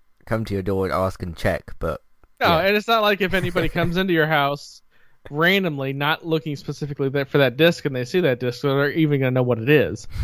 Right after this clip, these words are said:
Speaker 2: I only vaguely remember this just because that was just such a weird rule for the judge to issue. It's like, "Yeah, you have to pay for the use of this license." Nope, destroy all the discs.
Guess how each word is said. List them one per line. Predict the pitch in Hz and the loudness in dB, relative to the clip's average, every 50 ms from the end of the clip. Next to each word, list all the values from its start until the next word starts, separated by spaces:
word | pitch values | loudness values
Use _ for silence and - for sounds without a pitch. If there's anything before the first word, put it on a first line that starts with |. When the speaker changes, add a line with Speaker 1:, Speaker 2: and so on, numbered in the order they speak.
| - - - - - - - - - - | -6 -8 -10 -18 -20 -20 -20 -6 0 2
Speaker 2:
I | 135 160 190 220 | 4 6 6 6
only | 226 214 196 170 | 4 4 2 -2
vaguely | 165 139 135 135 139 135 156 165 170 190 196 190 175 165 151 | -2 -4 -8 -12 -6 -2 0 2 2 0 0 -2 -2 -2 -2
remember | 139 139 147 147 151 156 175 196 180 170 147 | -2 -4 -4 -4 -2 -2 -2 -2 -2 -2 -2
this | 127 131 131 127 | -2 -2 -4 -4
just | - - 151 156 - - | -4 -2 -2 -2 -2 -4
because | - 170 - 165 147 143 143 135 | -8 -4 0 2 2 2 2 2
that | 147 151 147 | 2 2 2
was | 147 143 139 139 | 2 0 0 0
just | 147 143 - | -2 -2 -2
such | - 143 - | -4 -4 -2
a | 139 | -2
weird | 131 127 131 139 147 135 131 | -2 0 2 2 2 2 0
rule | 131 135 143 151 143 | 0 2 2 2 2
for | - - 127 | 2 0 0
the | 117 117 | 0 0
judge | 117 120 135 131 131 127 - | 0 2 4 2 2 2 -2
to | - - - | -4 -2 2
issue. | 143 170 165 - 143 | 2 2 2 2 0
It's | 131 | 2
like, | 135 127 127 - - - - - - - - - - - | 4 2 2 0 -4 -16 -20 -20 -20 -20 -20 -20 -4 2
"Yeah, | 165 165 175 175 | 4 6 8 8
you | 180 175 170 | 8 8 6
have | 165 160 - | 6 4 2
to | 147 | 0
pay | - 165 156 156 160 156 151 | 2 4 4 6 4 4 2
for | 147 - 160 147 | 0 -2 -2 -2
the | 139 143 139 | 0 0 -2
use | 139 135 131 - | -2 -2 -4 -2
of | 135 | -2
this | 131 131 123 117 - | -2 -2 -2 0 2
license." | 147 156 165 160 160 170 170 170 151 - - | 4 4 4 4 4 2 -2 -4 -4 0 2
Nope, | 208 208 202 - _ _ _ | 2 2 2 0 _ _ _
destroy | - 180 - 226 208 196 180 | -4 -2 2 4 4 4 4
all | 170 156 | 4 2
the | 147 | 0
discs. | 123 120 110 - - - - - - | -2 -6 -10 -12 -14 -20 -20 -20 -20